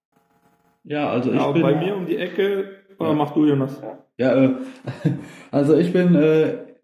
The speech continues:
Speaker 1: relativ spät tatsächlich erst dazu gekommen. Ich bin hauptsächlich im Winter alpine Skirennen gefahren, D-S-V-Punkterennen.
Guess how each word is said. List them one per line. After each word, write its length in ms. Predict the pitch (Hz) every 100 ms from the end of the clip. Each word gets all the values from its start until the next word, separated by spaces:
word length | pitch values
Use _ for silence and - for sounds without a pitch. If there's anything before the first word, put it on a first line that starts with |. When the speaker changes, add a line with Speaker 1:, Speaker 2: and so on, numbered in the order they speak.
| -
Speaker 1:
relativ 360 | 170 175 165
spät 520 | 135 - 175 165 123 -
tatsächlich 460 | 131 135 131 127
erst 200 | 127 127
dazu 220 | 120 -
gekommen. 400 | 127 135 143 143
Ich 120 | 123 -
bin 220 | 139 135
hauptsächlich 500 | 151 151 151 139 98
im 120 | 120
Winter 460 | 131 - 170 175 - - - _
alpine 340 | 120 - 160
Skirennen 440 | 170 175 165 160 160
gefahren, 400 | 151 151 147 135
D-S-V-Punkterennen. 1120 | 131 131 123 113 147 156 151 160 160 156 -